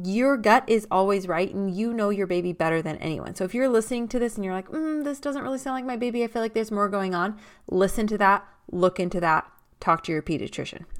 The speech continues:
okay? <laughs> I just feel like I had to get that out of the way before we talk about this period, because it, yes, it happens to the majority of babies,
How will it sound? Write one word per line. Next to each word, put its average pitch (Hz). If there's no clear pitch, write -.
okay? 185
<laughs> -
I 226
just 226
feel 254
like 226
I 214
had 202
to 202
get 196
that 175
out 170
of 170
the 165
way 175
before 175
we 175
talk 160
about 147
this 139
period, 170
because 175
it, -
yes, 202
it 208
happens 220
to 208
the 190
majority 180
of 180
babies, 214